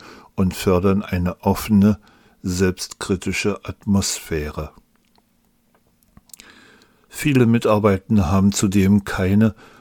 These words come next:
oder wenig Erfahrungen im Kontext mit Betroffenen von Gewalt oder Missbrauch.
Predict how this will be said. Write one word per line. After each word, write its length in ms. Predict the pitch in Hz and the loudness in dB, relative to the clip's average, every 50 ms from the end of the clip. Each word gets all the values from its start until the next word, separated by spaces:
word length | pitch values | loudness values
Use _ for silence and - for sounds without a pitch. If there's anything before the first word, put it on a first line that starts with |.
| _ _ - | _ _ -2
oder 360 | - 104 101 101 92 90 90 | 0 2 4 4 4 2 4
wenig 400 | 107 104 101 101 101 98 - - | 4 6 6 6 4 2 0 -4
Erfahrungen 720 | - 95 - - - 95 90 87 90 95 95 98 98 101 | -4 -4 -4 -2 -2 0 0 2 0 0 2 2 2 2
im 200 | 101 - 101 101 | 2 0 -2 -2
Kontext 720 | - - 101 92 92 90 - 104 95 - - - - - - | -2 0 0 0 0 0 0 -2 -4 -2 -4 -8 -6 -2 0
mit 220 | 104 98 90 - | 0 0 0 -2
Betroffenen 760 | - 92 - - - - 98 90 - - 104 101 95 92 87 | -8 -6 -6 -6 -4 -2 -2 -2 -2 0 2 2 2 2 0
von 300 | - - 95 90 98 95 | -2 -2 0 0 0 2
Gewalt 580 | 101 92 82 90 80 90 92 95 95 - - _ - | 0 0 0 0 0 0 0 0 0 -2 -8 _ -2
oder 280 | - 98 92 92 90 | -2 0 0 0 0
Missbrauch. 800 | 87 90 87 - - - _ - - 73 80 87 82 - - - | 0 -2 -2 -4 -6 -10 _ -8 -6 -6 -6 -6 -6 -10 -16 -20